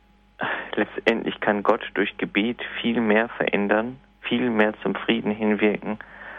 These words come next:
als wir das mit all unseren Bemühungen können.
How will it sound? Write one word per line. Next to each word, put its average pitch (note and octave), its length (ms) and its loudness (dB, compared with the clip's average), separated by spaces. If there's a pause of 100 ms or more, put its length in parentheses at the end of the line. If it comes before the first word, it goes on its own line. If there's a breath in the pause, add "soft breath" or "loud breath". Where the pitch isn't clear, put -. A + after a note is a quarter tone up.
(480 loud breath)
als G2+ 220 2
wir A2 180 4
das G#2+ 240 2
mit G2 220 2
all G#2 120 0
unseren G#2 340 -2
Bemühungen G2+ 520 2
können. G2+ 380 -2